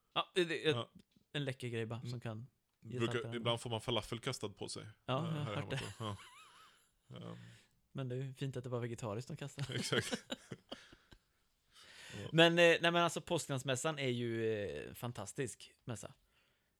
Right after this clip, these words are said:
Speaker 1: Eh, och sen firas ju e-, efter, efter Kristus rop och allt sånt,
Speaker 2: Mm.
Speaker 1: så, så firas ju mässan i princip som den, den brukar firas.
Speaker 2: Ja, men det finns ju ett till roligt element som du brukar få göra.
Speaker 1: Ja, men alltså, eh,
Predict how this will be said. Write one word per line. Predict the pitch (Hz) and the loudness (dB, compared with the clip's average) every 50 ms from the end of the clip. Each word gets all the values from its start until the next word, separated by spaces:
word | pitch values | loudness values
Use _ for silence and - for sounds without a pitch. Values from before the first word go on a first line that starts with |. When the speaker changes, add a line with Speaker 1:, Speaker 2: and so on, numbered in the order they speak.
| _ _ _ _ _ | _ _ _ _ _
Speaker 1:
Eh, | - 120 110 107 104 | -6 -6 -4 -4 -4
och | - - 143 139 | -4 -4 -2 0
sen | - 147 135 127 120 | 2 2 2 2 0
firas | - - 131 120 113 110 110 - - 117 | -2 -4 -4 -2 -2 -4 -6 -6 -8 -6
ju | 107 101 98 - - _ _ _ _ _ _ _ _ - _ _ | -6 -6 -6 -8 -12 _ _ _ _ _ _ _ _ -20 _ _
e-, | 135 127 127 - | -2 -2 -2 -2
efter, | - 127 - - - - 117 113 | -4 -4 -4 -6 -6 -6 -4 -4
efter | 110 - 131 123 - - - 113 110 101 101 95 | -4 -4 -6 -6 -6 -4 -4 -2 -2 -2 -4 -6
Kristus | - 123 117 - - 110 101 117 | -6 -8 -8 -8 -8 -12 -10 -8
rop | 110 101 101 - | -8 -8 -6 -6
och | 107 | -6
allt | 95 95 - | -6 -6 -10
sånt, | - 101 92 | -10 -8 -6
Speaker 2:
Mm. | 120 117 113 | -4 -4 -4
Speaker 1:
så, | 117 110 | -6 -6
så | 117 120 110 | -6 -8 -6
firas | - 120 110 101 98 98 - | -6 -6 -6 -6 -6 -8 -8
ju | 113 | -8
mässan | 117 113 107 - - 107 98 101 | -8 -6 -8 -8 -8 -8 -8 -6
i | 120 123 | -8 -8
princip | 117 110 110 110 95 - | -8 -10 -10 -12 -14 -12
som | - 98 92 | -10 -10 -10
den, | 92 90 - - - _ _ | -10 -10 -12 -14 -18 _ _
den | - 117 110 110 | -8 -8 -6 -6
brukar | 110 104 98 - 98 | -6 -8 -8 -8 -12
firas. | - - - - 90 101 - 98 - | -12 -10 -10 -10 -10 -12 -12 -12 -12
Speaker 2:
Ja, | - 57 - - - - - 57 - - | -14 -14 -16 -16 -16 -16 -16 -16 -16 -16
men | 80 82 | -16 -16
det | 87 87 87 - - | -14 -14 -14 -12 -12
finns | 98 90 - - | -10 -8 -8 -8
ju | |
ett | - - | -10 -6
till | - 113 120 123 | -6 -4 -4 -4
roligt | 127 143 113 98 - 95 | -4 -4 -4 -4 -4 -4
element | 95 92 90 90 87 90 - | -6 -4 -6 -6 -8 -8 -8
som | - 95 90 | -8 -8 -6
du | 92 | -6
brukar | 95 110 113 - 139 | -6 -8 -8 -8 -10
få | - - | -10 -8
göra. | 123 - - | -8 -4 0
Speaker 1:
Ja, | 117 131 143 147 151 156 156 151 147 | 4 6 8 10 10 10 10 10 8
men | 147 143 143 139 | 8 6 4 2
alltså, | 135 127 - - 135 123 120 117 113 110 107 | 2 0 0 0 0 0 2 2 2 4 4
eh, | 104 104 98 98 95 | 4 4 2 2 0